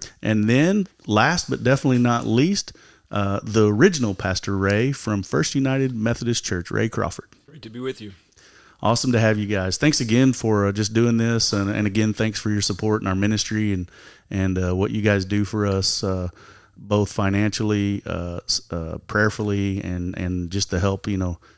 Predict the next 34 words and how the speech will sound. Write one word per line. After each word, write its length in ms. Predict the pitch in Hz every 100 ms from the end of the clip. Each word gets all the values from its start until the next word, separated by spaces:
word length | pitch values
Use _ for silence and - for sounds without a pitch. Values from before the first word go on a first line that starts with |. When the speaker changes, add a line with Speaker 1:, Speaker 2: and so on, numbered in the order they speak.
| _ -
Speaker 1:
our 80 |
spring 280 | 107 127 113
break 240 | 101 104 -
feed 240 | 101 95
was 140 | 92
one 120 | 98 95
of 40 |
the 80 | 90
coolest 340 | - 101 92
things 300 | 107 101 98
this 220 | 95 95
year 180 | 98 92
because 240 | 87 - 95
we 120 | 98
had 140 | 95
so 200 | - 110
many 220 | 104 98
churches 480 | 95 101 101 95 90
just 280 | 90 90 -
come 240 | - 104
and 100 | 98
serve 300 | 87 110 104
those 220 | 92 92 -
kids. 440 | 98 101 95 95 - - - - _
Uh, 140 | 104 92
we 80 | 95
did 180 | 98
twelve 480 | - - 117 120 110
meals 520 | 101 107 117 113 110 - - - -
over 220 | 104 95
six 320 | 92 - 110
days, 440 | - 98 101 95 95
and, 220 | 90 90
um, 280 | 90 85